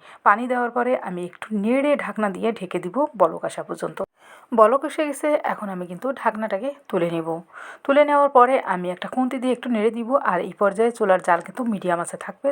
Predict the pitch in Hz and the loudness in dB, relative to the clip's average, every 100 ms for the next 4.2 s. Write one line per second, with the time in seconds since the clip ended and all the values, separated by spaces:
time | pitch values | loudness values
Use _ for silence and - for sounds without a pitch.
0 | 240 180 214 180 - 214 240 196 - 208 | 0 -2 -6 -8 -8 -6 -4 -6 -4 -4
1 | 214 247 208 175 175 160 170 165 - - | -2 -4 -4 -4 -6 -6 -8 -8 -16 -20
2 | - - - - 190 233 202 190 180 190 | -20 -20 -2 -2 0 -2 -2 -4 -2 0
3 | 180 185 180 175 175 247 254 269 262 - | 0 -2 -2 -6 -4 -4 -4 -8 -6 -4
4 | 190 | -2